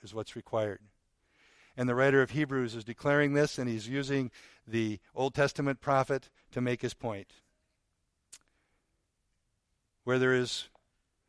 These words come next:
forgiveness of sin, there is no longer a need for sacrifice, which is clear evidence that all those animals they killed for all those hundreds of years, thousands of years, there was no forgiveness of sins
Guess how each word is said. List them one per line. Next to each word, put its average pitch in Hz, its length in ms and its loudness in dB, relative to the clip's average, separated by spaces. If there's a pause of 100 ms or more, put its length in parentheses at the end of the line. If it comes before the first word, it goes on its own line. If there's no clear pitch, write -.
(140)
forgiveness 147 480 -2
of 143 100 -8
sin, 107 500 0 (640)
there 123 160 0
is 117 120 -2
no 127 140 2
longer 127 340 2
a 131 40 0
need 120 260 -4
for 127 120 -12
sacrifice, - 880 -8 (1080)
which 127 180 -4
is 123 140 -8 (160)
clear 156 340 4
evidence 123 460 2
that 107 180 -6 (280)
all 147 180 4
those 156 180 -2
animals 156 360 -2
they 147 80 -8
killed 151 300 -4
for 143 120 -2
all 139 120 6
those 139 160 -6
hundreds 135 300 -8
of 135 60 -6
years, 135 260 -2
thousands 127 320 -4
of 127 40 -8
years, 131 220 -6 (640)
there 120 140 0
was 120 180 -4
no 117 100 -2
forgiveness 117 480 -4
of 117 80 -16
sins 120 480 -8